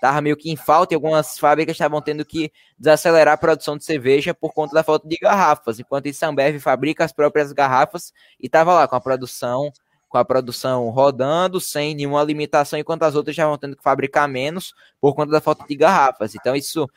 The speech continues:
a Ambev tem diversas vantagens competitivas em relação às suas concorrentes aqui no Brasil, fora de, fora de ter pessoas também muito boas por trás da governança,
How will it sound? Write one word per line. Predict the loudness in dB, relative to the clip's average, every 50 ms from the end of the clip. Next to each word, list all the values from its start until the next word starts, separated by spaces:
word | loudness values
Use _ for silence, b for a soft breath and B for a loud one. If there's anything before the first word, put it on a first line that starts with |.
| b b b
a | -2 0
Ambev | 2 2 0 0
tem | 0 -4 -6
diversas | -2 2 2 2 0 0
vantagens | -6 -6 -4 -4 -4 -4 -6
competitivas | -8 -8 -4 -2 -2 -2 -2 -4 -2 -2 -2 -2 -2
em | -4
relação | -2 -2 -2 -2 -2 -4
às | -6 -4
suas | -4 -4 -4 -4
concorrentes | -6 -4 0 0 0 0 0 -2 -4
aqui | -6 -4 -4
no | -6 -6
Brasil, | -2 0 2 2 0 0 -2 -4 -4 -4 b b b b b _
fora | _ 2 2 2 2 0 -2
de, | -4 -4 -4 -6 _ _ -20 -20 -20 _ _
fora | _ 2 2 4 4 2
de | -2 -2
ter | 0 2 2 2 2 0
pessoas | 0 -2 -2 0 0 -2 -2 -2
também | -4 -4 -4 -4
muito | -6 -6 -6 -8 -6
boas | -4 0 2 2 2 2 0
por | -4 -6 -4
trás | -2 0 0 2 0 2 2
da | 0 0
governança, | 2 0 -2 0 0 -2 -2 -2 -4 -6 -6 -6 -8 -6 -6 -6 -6